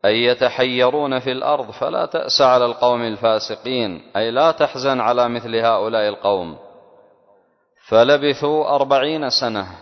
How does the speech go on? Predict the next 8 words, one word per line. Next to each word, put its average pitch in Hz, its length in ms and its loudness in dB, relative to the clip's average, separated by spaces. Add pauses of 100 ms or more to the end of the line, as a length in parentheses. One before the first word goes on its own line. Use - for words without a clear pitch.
(140)
في 123 160 -8
ستة 139 580 -4
فراسخ، 110 880 -2 (1600)
يعني 87 180 -10
مسافة 101 480 -10
يسيرة 101 440 -6
بين 90 340 -8
مصر 107 240 -14